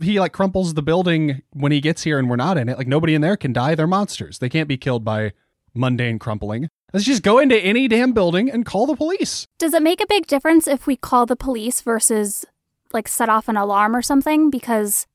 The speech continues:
Speaker 2: if we call, he'll know that there's someone trying to draw the police there,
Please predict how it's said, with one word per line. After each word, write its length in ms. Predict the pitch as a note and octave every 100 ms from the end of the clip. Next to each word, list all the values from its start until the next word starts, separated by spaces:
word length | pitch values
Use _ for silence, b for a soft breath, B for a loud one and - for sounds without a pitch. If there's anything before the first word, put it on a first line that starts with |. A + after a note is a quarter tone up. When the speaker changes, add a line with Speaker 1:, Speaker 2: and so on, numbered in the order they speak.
| -
Speaker 2:
if 160 | A#3+ -
we 180 | D4 D#4
call, 720 | - E4+ F4 A#3 A3 A3 G#3+ _ _ _ _
he'll 240 | D4+ C4
know 640 | A#3 C#4+ A#3+ G#3+ G#3 A#3+ -
that 320 | A3+ G#3 G3+ _ _ _ _
there's 200 | - G#3+
someone 340 | - A3+ G#3+ G3+
trying 320 | - G#3+ G3+
to 100 | -
draw 320 | F#3+ A3 G#3
the 100 | G3
police 400 | G3 - B3+ -
there, 380 | - C#4 D2+ -